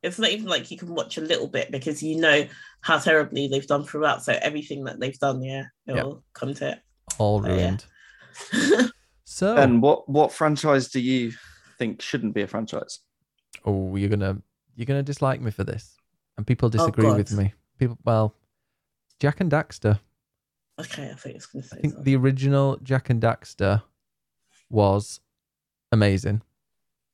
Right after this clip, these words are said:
Speaker 2: And then Jak two, they tried to make it a little bit of, like, Grand Theft Auto kind of open
Speaker 1: Yeah.
Speaker 2: world stuff.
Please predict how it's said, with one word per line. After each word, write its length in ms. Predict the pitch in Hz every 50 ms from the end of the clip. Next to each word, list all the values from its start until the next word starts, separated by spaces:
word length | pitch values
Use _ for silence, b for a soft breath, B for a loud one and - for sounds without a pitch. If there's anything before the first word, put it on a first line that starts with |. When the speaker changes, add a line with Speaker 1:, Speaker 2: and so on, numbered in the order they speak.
| _ _ _ _ _ _
Speaker 2:
And 380 | - 104 98 98 98 101 98 - _
then 280 | _ - 120 110 107 107
Jak 260 | 107 117 107 - -
two, 180 | - - 117 107
they 120 | 104 101
tried 180 | - - 101 95
to 80 | -
make 160 | 107 98 - -
it 40 |
a 20 | -
little 100 | 104 104
bit 160 | - - -
of, 140 | - 101 -
like, 180 | 104 101 -
Grand 280 | 117 120 117 104 104 101
Theft 200 | - 117 - -
Auto 420 | 131 127 127 113 - - 107 98 95
kind 280 | - 120 95 98 98
of 180 | 95 92 92 - -
open 260 | - 127 110 - 120
Speaker 1:
Yeah. 80 | 117 123
Speaker 2:
world 220 | 127 120 117 101
stuff. 240 | - - 113 98